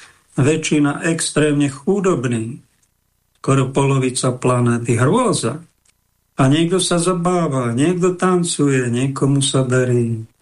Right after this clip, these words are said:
Máme tu pokročilú medicínu s kopu nástrojmi, liekmi a toľké choroby, moderné choroby. Mali by sme si ten život užívať.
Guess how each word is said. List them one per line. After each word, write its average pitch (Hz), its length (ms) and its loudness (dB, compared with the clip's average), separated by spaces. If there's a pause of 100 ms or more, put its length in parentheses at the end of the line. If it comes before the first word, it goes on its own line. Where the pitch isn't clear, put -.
(380)
Máme 165 320 2
tu 160 160 -2
pokročilú 170 640 0
medicínu 147 880 0
s - 80 -8
kopu 156 320 -2
nástrojmi, 165 800 0
liekmi 147 640 0
a 160 160 0
toľké 175 640 -2
choroby, 143 640 -2
moderné 156 640 0
choroby. 135 640 -4 (1120)
Mali 170 240 2
by 180 160 2
sme 170 160 2
si 165 240 -4
ten 151 240 2
život 147 320 0
užívať. 135 720 -2